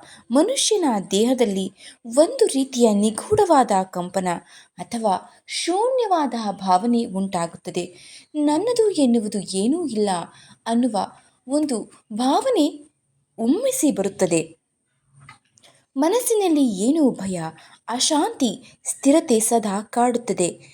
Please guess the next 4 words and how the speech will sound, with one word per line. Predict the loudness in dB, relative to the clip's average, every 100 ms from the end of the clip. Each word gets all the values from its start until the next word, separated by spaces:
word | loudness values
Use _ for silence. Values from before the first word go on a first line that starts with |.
| _ _ -6
ಕೆಲವೊಮ್ಮೆ | 0 0 0 0 0 0 -2 _ _ _ _ _
ಸಾವು | -6 0 2 2 0
ಸಂಭವಿಸುವ | -2 0 0 -2 -4 -4 -2
ಮನುಷ್ಯನಿಗೆ | -2 -2 -2 -2 -4 -4 -8 -8 -20